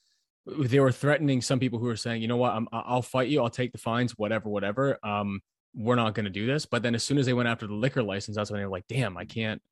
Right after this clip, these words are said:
you know, I can't, like, I have to kind of, like, bow down because of these sort of things." So is that something that's, like, if you take <laughs> Doctor Graves's course, if you understand, you know, people from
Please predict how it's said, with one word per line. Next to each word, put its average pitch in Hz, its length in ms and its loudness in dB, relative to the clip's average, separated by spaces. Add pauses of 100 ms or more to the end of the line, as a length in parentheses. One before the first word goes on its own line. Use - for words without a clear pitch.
(140)
you 123 100 -4
know, 98 100 -2
I 95 120 -4
can't, 107 360 -6
like, 113 140 -2
I 107 60 2
have - 340 -4
to 117 80 -6
kind 101 260 -4
of, 95 140 -6
like, 92 180 -4 (240)
bow 95 160 0
down 101 220 -2
because 101 240 -6
of 92 60 -4
these 127 160 0
sort 101 140 -2
of 98 60 -8
things." 92 220 -4 (320)
So 135 180 4
is 113 140 0
that 156 240 2
something 185 320 0
that's, 139 200 0
like, 123 200 0 (340)
if 110 160 -2
you 98 140 -4
take 135 240 2
<laughs> 120 140 0
Doctor 120 280 2
Graves's 110 320 0
course, 123 320 -2
if 98 60 -12
you 104 140 -4
understand, 113 600 0
you 110 60 0
know, 104 80 0
people 107 340 -2
from 101 480 -4